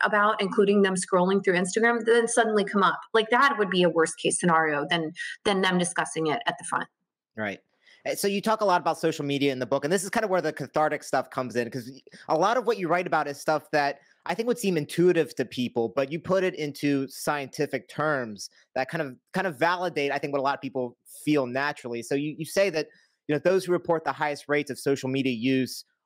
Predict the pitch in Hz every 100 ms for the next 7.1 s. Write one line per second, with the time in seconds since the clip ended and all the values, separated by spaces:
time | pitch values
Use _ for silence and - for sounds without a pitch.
0 | - 165 165 139 160 151 135 131 135 135
1 | - - 143 135 - 123 151 156 120 110
2 | 104 113 127 131 127 127 131 135 139 196
3 | 165 143 - 147 147 139 131 131 120 139
4 | - 135 123 123 123 196 160 127 - _
5 | _ 135 131 135 135 127 135 135 - -
6 | _ _ _ - 110 135 123 127 123 123